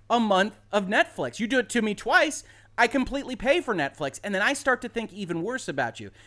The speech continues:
You might say, "Rick, well, maybe they'll only <laughs> drop it from seventy to thirty-five, or, um, from seventy to forty." Maybe, maybe that's what they wind up doing.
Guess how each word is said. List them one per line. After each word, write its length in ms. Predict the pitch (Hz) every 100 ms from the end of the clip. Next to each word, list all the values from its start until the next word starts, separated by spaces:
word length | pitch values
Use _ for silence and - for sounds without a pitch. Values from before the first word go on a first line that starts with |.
| -
You 40 | 302
might 160 | 294
say, 100 | 269
"Rick, 240 | 214 247 214
well, 80 |
maybe 240 | 202 214 233
they'll 160 | 220
only 180 | 202 208
<laughs> 100 | 170
drop 180 | 190 190
it 100 | 190
from 160 | - 170
seventy 440 | - 170 170 165
to 60 | 151
thirty-five, 580 | 151 139 135 214 226 - - -
or, 160 | 180
um, 120 | 185
from 340 | 185 - 208 196
seventy 320 | 220 214 196
to 60 | 156
forty." 380 | - 240 123 - _ -
Maybe, 400 | 208 320 277 277 _ _
maybe 240 | 196 285 320
that's 240 | 269 226
what 140 | 233
they 120 | 233 196
wind 320 | 165 175 170
up 140 | 160
doing. 320 | 147 160 101